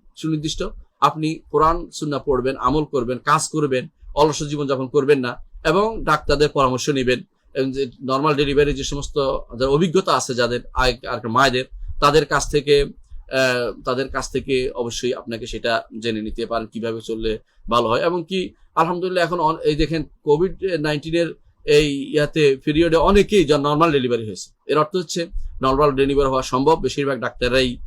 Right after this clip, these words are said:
ফাঁকিবাজি করে, অনেকেই পয়সা কামানোর বুদ্ধি করে, অনেকেই মাদেরকে ভয় দেখিয়ে দিয়ে তাদেরকে নরমাল ডেলিভারি থেকে মুক্ত করে।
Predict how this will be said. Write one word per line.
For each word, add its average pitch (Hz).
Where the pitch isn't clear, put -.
ফাঁকিবাজি 127
করে, 147
অনেকেই 123
পয়সা 123
কামানোর 120
বুদ্ধি 117
করে, 135
অনেকেই 165
মাদেরকে 135
ভয় 123
দেখিয়ে 131
দিয়ে 127
তাদেরকে 123
নরমাল 120
ডেলিভারি 113
থেকে 110
মুক্ত 110
করে। 110